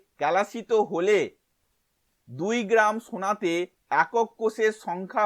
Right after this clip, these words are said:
হলো, অপশানগুলি হলো এ, ওয়ান পয়েন্ট টু জিরো ফোর into ten to the power twenty-four টি, বি, ওয়ান পয়েন্ট ফাইভ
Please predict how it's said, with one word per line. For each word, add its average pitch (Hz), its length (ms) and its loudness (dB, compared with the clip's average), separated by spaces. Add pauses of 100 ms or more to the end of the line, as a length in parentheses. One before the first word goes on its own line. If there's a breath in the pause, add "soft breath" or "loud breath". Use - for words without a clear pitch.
(100)
হলো, 202 280 4 (800)
অপশানগুলি 220 680 -2 (100)
হলো 208 260 2 (680)
এ, 185 220 6 (520)
ওয়ান 180 240 4 (160)
পয়েন্ট 180 460 2 (440)
টু 208 120 -2 (260)
জিরো 185 240 2 (160)
ফোর 185 340 4 (440)
into 214 300 -4 (440)
ten 185 180 4 (100)
to 233 160 -6
the 220 60 -2 (100)
power 196 240 6 (100)
twenty-four 185 840 0 (400)
টি, 190 180 -2 (1600)
বি, 160 340 -4 (540)
ওয়ান 175 300 2 (160)
পয়েন্ট 185 440 4 (360)
ফাইভ 175 260 4